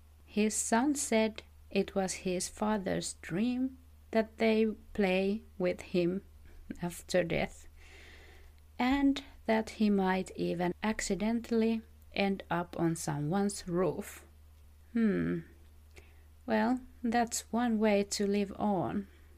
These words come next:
I guess. But yeah, that's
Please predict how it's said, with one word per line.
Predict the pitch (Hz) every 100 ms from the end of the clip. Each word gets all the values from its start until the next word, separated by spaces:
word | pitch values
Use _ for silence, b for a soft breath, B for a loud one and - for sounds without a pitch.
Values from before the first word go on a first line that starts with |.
| b
I | 196 180 175 - -
guess. | 202 196 - - - - - - - - - - - 190
But | 185 185 185 185 -
yeah, | - - - - - - - -
that's | 208 254 262